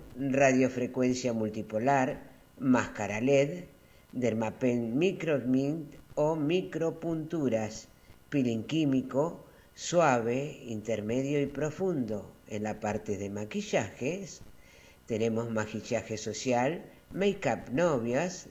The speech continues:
madrinas, quince años, maquillaje semipermanente, microbranding, técnica manuales de cejas, micropigmentación técnica con demógrafo,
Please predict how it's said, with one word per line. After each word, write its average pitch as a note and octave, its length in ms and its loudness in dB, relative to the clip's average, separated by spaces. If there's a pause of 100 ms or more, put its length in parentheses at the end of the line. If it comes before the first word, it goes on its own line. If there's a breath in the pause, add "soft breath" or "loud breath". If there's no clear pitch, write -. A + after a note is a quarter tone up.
madrinas, B2+ 960 0
quince A2+ 420 -2
años, C#3 640 -2 (560 loud breath)
maquillaje B2+ 800 0
semipermanente, B2+ 1300 2 (520 loud breath)
microbranding, F3+ 1080 2 (160)
técnica G#3 640 4
manuales C#3+ 640 2
de C3+ 120 0
cejas, A2+ 680 -4 (560 loud breath)
micropigmentación B2+ 1500 2
técnica E3+ 600 2
con A#2 280 -2
demógrafo, A2+ 880 0